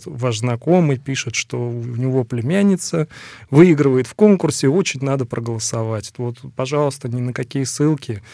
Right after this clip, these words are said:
ни на какие, э, конкурсы не надо нигде, э, значит, не, не активировать, не переходить, ни в коем случае. И одной из распространенных форм мошенничества являются,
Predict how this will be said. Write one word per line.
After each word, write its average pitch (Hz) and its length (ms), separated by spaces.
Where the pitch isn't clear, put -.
ни 131 120
на 135 120
какие, 139 640
э, 120 1080
конкурсы 143 560
не 120 120
надо 131 300
нигде, 123 500
э, 120 420
значит, 127 400
не, 135 140
не 135 280
активировать, 139 680
не 135 100
переходить, 120 580
ни 127 120
в 117 60
коем 143 260
случае. 110 500
И - 80
одной 190 300
из 165 120
распространенных 139 800
форм 127 320
мошенничества 123 600
являются, 127 640